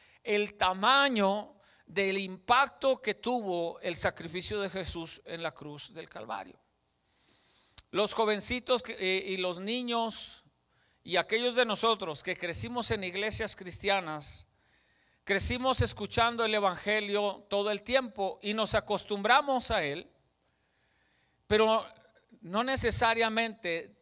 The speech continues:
entendemos la dimensión y el alcance del evangelio en la vida de las personas. Romanos tres veintitrés dice: "Por cuanto todos pecaron", diga conmigo, "todos pecaron". Ahora diga conmigo,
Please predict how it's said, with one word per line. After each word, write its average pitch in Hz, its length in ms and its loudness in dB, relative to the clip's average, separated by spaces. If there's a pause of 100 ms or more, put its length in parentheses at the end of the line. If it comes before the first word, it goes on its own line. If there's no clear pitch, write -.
entendemos 190 1040 0
la 175 200 -4
dimensión 175 640 -2
y 185 60 -4
el 160 120 -4
alcance 147 720 -2
del 156 220 -4
evangelio 151 520 -2
en 156 60 -8
la 139 100 -4
vida 139 480 -4 (400)
de 143 200 -4
las 139 220 -4
personas. 165 680 -8 (520)
Romanos 269 440 4
tres 254 240 4
veintitrés 220 560 2
dice: 185 340 2
"Por 208 320 4
cuanto 208 500 2
todos 285 840 6 (360)
pecaron", 196 580 4
diga 226 280 4
conmigo, 196 480 0
"todos 214 560 2
pecaron". 143 600 -2 (1300)
Ahora 196 260 6
diga 226 200 6
conmigo, 214 560 2